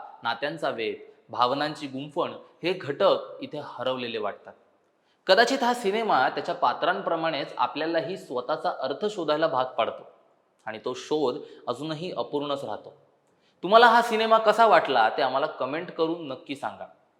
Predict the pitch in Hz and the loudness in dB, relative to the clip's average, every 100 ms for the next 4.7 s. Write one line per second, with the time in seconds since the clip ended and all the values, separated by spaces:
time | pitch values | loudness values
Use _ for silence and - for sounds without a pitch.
0 | _ _ 110 110 135 135 139 143 143 147 | _ _ -8 0 4 4 4 0 0 -2
1 | 131 135 147 135 151 - 156 135 117 - | -4 0 2 2 0 -2 0 0 -2 0
2 | 156 196 156 123 110 - - - 175 208 | 2 2 2 0 0 -4 -16 -6 -2 4
3 | 208 214 240 226 220 208 202 185 180 165 | 8 8 8 6 0 -2 0 2 2 -2
4 | 165 190 - 143 139 131 110 | -4 -4 0 0 0 0 -2